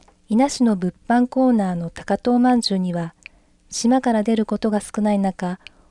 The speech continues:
「おまんじゅうはとても嬉しい」と、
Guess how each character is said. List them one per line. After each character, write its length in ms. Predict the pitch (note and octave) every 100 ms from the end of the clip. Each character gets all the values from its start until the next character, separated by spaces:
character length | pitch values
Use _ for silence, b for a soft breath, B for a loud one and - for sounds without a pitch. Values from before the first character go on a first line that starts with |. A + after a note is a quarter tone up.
| _
「お 60 | G3+
ま 180 | A3+ A#3
ん 60 |
じ 120 | A#3+
ゅ 20 | B3+
う 20 |
は 80 | A3
と 160 | G3
て 140 | - A#3
も 140 | B3
嬉 220 | B3+ C4+
し 300 | - C#4+ C4 G3+
い」 60 | _ _ _ _ _ -
と、 220 | G3+